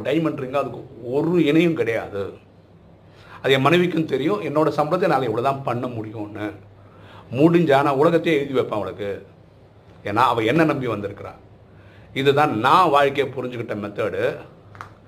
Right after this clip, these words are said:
நீயும் உன்னை திருத்திக்கிட்டா நல்லா இருக்கும் அப்படின்னு சொல்லிட்டு இவர் கிஃப்டெல்லாம் எடுத்துட்டு அவர் வீட்டுக்குள்ள போயிட்டாரு. அப்போ இப்பதான் இவருக்கு ஒரு ஸ்பார்க் வருது. ஓ, நம்ம வாழ்க்கையை நம்ம வேற ஆங்கிள்ல புரிஞ்சுக்கிட்டோமோ, நம்ம தான் சம்பாதிக்கிறோம், நம்ம தான் பண்றோம், பொண்டாட்டி ஏதோ வந்து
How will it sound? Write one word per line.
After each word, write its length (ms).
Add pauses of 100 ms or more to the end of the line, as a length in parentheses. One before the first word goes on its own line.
(460)
நீயும் 360
உன்னை 160
திருத்திக்கிட்டா 440
நல்லா 240
இருக்கும் 360
அப்படின்னு 260
சொல்லிட்டு 360
இவர் 140
கிஃப்டெல்லாம் 360
எடுத்துட்டு 200
அவர் 180
வீட்டுக்குள்ள 280
போயிட்டாரு. 300 (1080)
அப்போ 220
இப்பதான் 360
இவருக்கு 220
ஒரு 60
ஸ்பார்க் 460
வருது. 220 (1000)
ஓ, 200
நம்ம 340
வாழ்க்கையை 380
நம்ம 200
வேற 340
ஆங்கிள்ல 240
புரிஞ்சுக்கிட்டோமோ, 680 (560)
நம்ம 200
தான் 220
சம்பாதிக்கிறோம், 680
நம்ம 240
தான் 220
பண்றோம், 400
பொண்டாட்டி 320
ஏதோ 220
வந்து 360